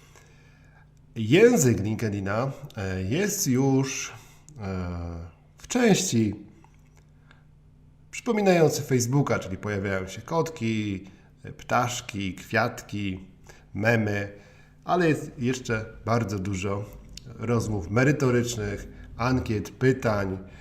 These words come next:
Można do każdej osoby napisać, e, poprosić ją o kontakt, szukać znajomych, szukać kontaktów. Kilka razy takie, e, nowe kontakty pozyskałem na LinkedInie.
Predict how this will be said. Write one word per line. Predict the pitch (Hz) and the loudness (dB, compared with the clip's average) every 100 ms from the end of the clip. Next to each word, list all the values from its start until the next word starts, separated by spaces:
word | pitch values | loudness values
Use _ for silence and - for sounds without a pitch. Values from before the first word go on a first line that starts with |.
| - - | -20 -8
Można | 113 123 107 110 107 98 - - - - - - - - | 0 0 2 0 0 -2 -8 -16 -18 -20 -20 -20 -20 -20
do | - - | -12 -10
każdej | 104 131 123 120 110 | -2 2 4 2 0
osoby | 101 - 107 90 98 95 87 - - - - - - - - - - | -2 -4 -4 -4 -4 -4 -6 -14 -20 -20 -20 -20 -20 -20 -20 -20 -14
napisać, | 104 107 113 156 165 - 107 98 - - 135 117 - - - | -6 -4 -2 0 0 2 2 0 -4 -12 -14 -16 -16 -20 -20
e, | - | -12
poprosić | 117 - 123 113 101 | -8 -2 -2 0 -2
ją | 113 | 0
o | 117 | 2
kontakt, | 156 156 - 107 92 - - | 4 4 2 -2 -2 -8 -4
szukać | - - 104 92 | -2 -2 -4 -2
znajomych, | 117 131 143 110 104 | 0 2 2 2 -2
szukać | - 101 98 | -8 -10 -4
kontaktów. | 117 117 147 147 107 - | -2 0 0 0 -6 -4
Kilka | 107 107 | -4 -2
razy | 104 92 | -2 -4
takie, | 87 - 98 95 - - - - - | -6 -8 -8 -8 -14 -20 -20 -20 -10
e, | 95 92 92 95 90 - - - - - - - - - - | -8 -6 -4 -6 -6 -12 -20 -20 -20 -20 -20 -20 -20 -12 -2
nowe | 117 120 120 | 2 4 4
kontakty | 127 117 110 117 | 2 0 0 -2
pozyskałem | - 107 104 - 180 160 | -2 -2 -2 0 2 4
na | 131 | 4
LinkedInie. | 120 117 113 101 110 147 | 2 0 -2 0 0 0